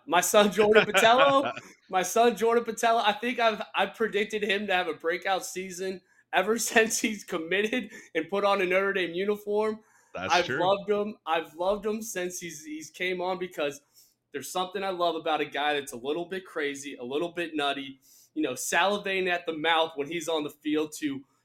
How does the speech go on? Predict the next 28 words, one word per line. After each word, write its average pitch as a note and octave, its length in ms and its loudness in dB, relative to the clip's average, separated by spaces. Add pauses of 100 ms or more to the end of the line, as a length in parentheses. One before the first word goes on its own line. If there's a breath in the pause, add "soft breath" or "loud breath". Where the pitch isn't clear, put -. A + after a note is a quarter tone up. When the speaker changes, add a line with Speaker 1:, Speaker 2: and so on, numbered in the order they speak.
Speaker 1:
just D#3+ 240 -6
wreak F3 300 -2
havoc D#3+ 400 0
to - 140 -14
the D3 120 -4
opponent. D3 560 -2 (280 soft breath)
And C#3 100 -4
I D3+ 40 -2
think F3 140 -6
that's D#3+ 180 -2
my E3 80 -4
man, D3+ 280 -2
Jordan D3 300 -4
Botelho. B2 480 -10 (540 soft breath)
I D3+ 180 2
cannot F3+ 560 2
wait C#3+ 300 2
to C#3+ 80 -14
see D3 240 -4
this D3 280 -4
man C#3+ 200 0 (100)
play. A#2+ 380 -4 (400)
And C#3 420 -2 (180)
the D3 60 -10
stats G3+ 460 0
that D3+ 160 -4
he F#3+ 180 -6
accumulated F3+ 760 -4